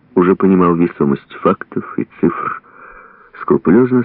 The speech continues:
собранных и зафиксированных в объёмистых папках следственного дела,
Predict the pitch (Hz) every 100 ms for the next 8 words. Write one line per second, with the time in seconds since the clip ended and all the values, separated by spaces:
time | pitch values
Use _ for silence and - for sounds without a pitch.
0 | - 104 104 110 110 - - - 78 -
1 | - - 90 92 90 92 - 76 73 71
2 | 85 85 - - - 78 - - - -
3 | - 78 73 - 69 67 65 73 101 127